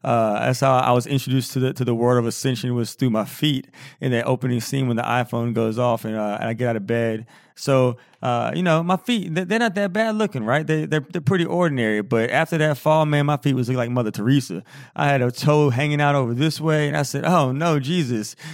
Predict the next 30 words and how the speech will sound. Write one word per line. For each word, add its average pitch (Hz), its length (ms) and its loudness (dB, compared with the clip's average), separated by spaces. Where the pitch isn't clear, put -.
And 127 100 -2
I 131 60 2
know 160 140 4
I 135 140 4
love 151 260 4
Mother 127 180 2
Teresa, 127 380 -2
but 107 340 0
I 147 120 -2
didn't 139 120 0
wanna, 120 140 2
like, 104 160 0
look 139 260 -4
like 131 160 -2
Mother 117 200 -2
Teresa's 117 360 -8
feet. 147 280 -4
But, 120 120 -2
uh, 113 140 0
shout 165 240 -4
out 151 60 -6
to 151 100 -6
her. 143 140 0
She's - 160 -12
one 143 160 -2
of 123 120 -2
my 135 60 2
<laughs> - 0 -
favorite 139 220 -2
saints. - 800 -8